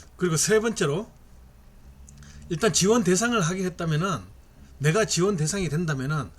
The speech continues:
무조건 신청하라. 그리고 어차피 평가는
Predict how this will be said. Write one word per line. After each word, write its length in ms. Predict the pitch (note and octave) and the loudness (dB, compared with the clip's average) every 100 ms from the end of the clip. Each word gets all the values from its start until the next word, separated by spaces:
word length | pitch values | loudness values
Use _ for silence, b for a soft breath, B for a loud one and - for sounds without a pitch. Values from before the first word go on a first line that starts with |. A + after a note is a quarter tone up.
| B B | B B
무조건 640 | B2+ F3+ A#3+ - - A#3+ | -4 -2 -4 -8 -10 -4
신청하라. 640 | G#3+ F#3+ - C3+ G2 D#2+ D#2+ - - - B B - | -2 -2 -2 -6 -8 -14 -18 -20 -20 -20 B B -4
그리고 320 | F3 F3+ D3+ | 2 4 2
어차피 360 | F3 - - F3 | -2 -4 -4 -6
평가는 680 | - A3+ A3 D#3+ F3+ A#2+ | -6 -6 -4 -2 -2 -6